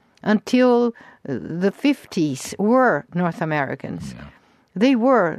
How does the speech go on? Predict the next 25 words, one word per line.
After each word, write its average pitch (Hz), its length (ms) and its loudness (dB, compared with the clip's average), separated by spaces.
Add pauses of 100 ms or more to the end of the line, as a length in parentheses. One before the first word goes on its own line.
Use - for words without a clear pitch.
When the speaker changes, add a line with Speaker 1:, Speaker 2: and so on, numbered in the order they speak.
Speaker 1:
they 220 180 0
were. 214 460 0 (540)
And 185 500 0
the 214 80 -2
power 262 480 2
came 233 300 2
from 226 400 2
them, 170 540 2
not 233 260 0
from 190 340 -2
money 190 520 0 (300)
alone, 170 540 0 (880)
but 180 240 -2
from 196 240 -2
their 202 220 2
attitudes, 185 680 -4
from 175 200 -4
their 185 120 0
philosophies. 190 840 -2
Speaker 2:
Yeah. 85 120 -10 (500)
Speaker 1:
And, 180 380 -2
but 196 200 -2
then 277 220 4
it 277 140 2
changed. 294 580 0